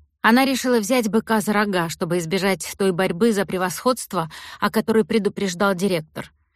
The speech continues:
не желая превращать беседу в тяжелое испытание. «Ну что же вас на сей-то раз не устраивает?» —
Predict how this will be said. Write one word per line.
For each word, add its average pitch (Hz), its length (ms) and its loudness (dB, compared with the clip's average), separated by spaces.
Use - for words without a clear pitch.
не 214 200 6
желая 220 360 4
превращать 185 540 -2
беседу 180 540 0
в - 120 -12
тяжелое 185 460 2
испытание. 160 720 -4
«Ну 277 120 6
что 311 240 2
же 269 140 2
вас 254 260 4
на 214 140 4
сей-то 190 420 0
раз 165 260 -4
не 190 80 -4
устраивает?» — 175 800 -2